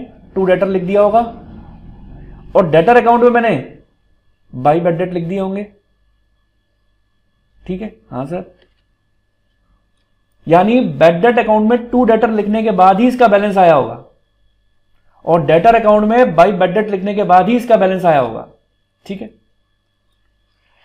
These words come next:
तो इसका मतलब ये नहीं हुआ कि डेटर के अंदर वो bad डेट adjusted हो चुके हैं।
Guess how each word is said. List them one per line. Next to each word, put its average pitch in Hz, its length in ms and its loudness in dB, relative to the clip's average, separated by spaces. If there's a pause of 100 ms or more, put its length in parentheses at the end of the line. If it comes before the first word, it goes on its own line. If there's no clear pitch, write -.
(220)
तो - 120 -2
इसका 254 320 2
मतलब 247 320 4
ये 220 140 0
नहीं 262 120 4
हुआ 294 240 4
कि 240 160 0
डेटर 180 380 2
के 240 120 2
अंदर 240 240 2
वो 254 120 6
bad 180 280 0
डेट 233 200 2
adjusted 208 460 0
हो 196 140 0
चुके 240 240 2
हैं। 240 240 -4